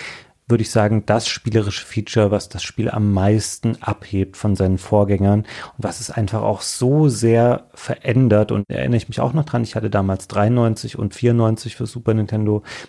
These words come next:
Das dreiundneunziger, du kannst das eigentlich dann nicht mehr spielen, weil du denkst, hey, Moment, das ist ja so ein elementares Feature, das ist ja wie, wenn sie erst im zweiten Super Mario World das Springen eingeführt hätten,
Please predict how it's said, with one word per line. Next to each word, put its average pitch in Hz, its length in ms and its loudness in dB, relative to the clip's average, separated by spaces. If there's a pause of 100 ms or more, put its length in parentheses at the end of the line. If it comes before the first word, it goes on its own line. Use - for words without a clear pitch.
(120)
Das - 200 -8
dreiundneunziger, 113 800 2
du - 140 -12
kannst - 540 -4 (120)
das - 180 -6
eigentlich 104 320 -4
dann 104 140 0
nicht 101 180 -2
mehr 98 120 -2
spielen, 135 600 0 (280)
weil 101 160 0
du 95 60 -2
denkst, 95 280 0
hey, 95 160 -2
Moment, 107 300 2
das 92 120 -8
ist - 140 -16
ja 85 100 -8
so 98 260 0
ein 143 80 2
elementares 107 640 2
Feature, 117 340 -2
das 95 100 0
ist 90 160 -10
ja 95 120 0
wie, 107 260 -6 (420)
wenn 107 160 0
sie 104 120 -2
erst - 280 -4
im 104 80 -2
zweiten 101 320 2
Super 104 180 -2
Mario 104 360 2
World 104 160 2
das 92 60 -4
Springen 135 380 0
eingeführt 95 560 -4
hätten, 120 360 -4